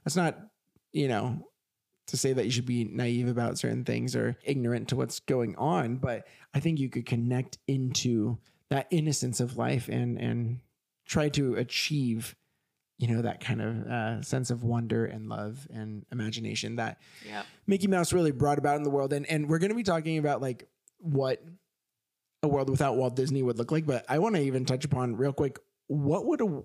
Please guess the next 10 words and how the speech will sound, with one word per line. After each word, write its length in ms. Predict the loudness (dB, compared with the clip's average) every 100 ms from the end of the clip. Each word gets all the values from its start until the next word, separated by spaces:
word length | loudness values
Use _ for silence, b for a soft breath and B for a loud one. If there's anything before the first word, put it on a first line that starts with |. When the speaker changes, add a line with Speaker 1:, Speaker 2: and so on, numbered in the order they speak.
| _
Speaker 1:
what 200 | 0 2
would 100 | 2
the 80 | 2
world 280 | 2 2 2
be 120 | 2
like 260 | 2 0 0
if 300 | 0 -2 -10 _ _ _ _ _ _ _ _ _ -2
Universal 520 | 0 2 2 2 2
never 420 | 2 2 2 0 -4 _ _ _ _ -8
stripped 500 | -2 0 2 0 -2